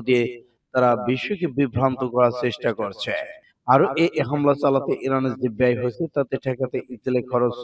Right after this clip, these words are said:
দ্বিগুণ হয়েছে। বিবিসি এক প্রতিবেদনে বলা হয়েছে, ইসরায়েলের উপর হামলায় একশো সত্তরটি ড্রোন ও ত্রিশটি ক্রুজ মিসাইল এবং একশো দশটির বেশি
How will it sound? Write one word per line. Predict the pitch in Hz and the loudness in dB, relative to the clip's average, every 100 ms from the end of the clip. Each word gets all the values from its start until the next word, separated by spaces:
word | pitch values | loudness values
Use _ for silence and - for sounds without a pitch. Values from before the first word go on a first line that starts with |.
| 120 95 | -4 -2
দ্বিগুণ | 127 117 107 107 | -2 -2 -6 -6
হয়েছে। | 92 - 104 87 - - _ _ | -6 -8 -10 -10 -10 -20 _ _
বিবিসি | 147 151 156 185 208 | 2 2 2 2 0
এক | 214 | 2
প্রতিবেদনে | 190 170 165 156 156 143 | -2 0 -2 0 -2 0
বলা | 147 135 | 0 0
হয়েছে, | 147 160 139 | -4 -4 -6
ইসরায়েলের | 131 135 135 127 | -6 -2 0 0
উপর | 131 135 135 135 - | -2 -2 -2 -6 -10
হামলায় | 139 139 135 131 135 | -4 0 0 -2 -4
একশো | 127 - 127 | -8 -10 -10
সত্তরটি | 160 151 147 - 139 107 | -8 -6 -6 -6 -6 -2
ড্রোন | 131 127 120 | -4 -4 -6
ও | 123 | -6
ত্রিশটি | 127 127 - 127 113 120 107 _ _ 147 143 | -4 -6 -2 0 0 -4 -16 _ _ 0 0
ক্রুজ | 180 214 202 | -2 -4 -2
মিসাইল | 165 180 151 | -2 4 4
এবং | 139 139 135 131 | 4 2 0 -2
একশো | 127 - 120 98 | -4 -4 -8 0
দশটির | 127 - 175 143 | -2 0 -4 -4
বেশি | - | -8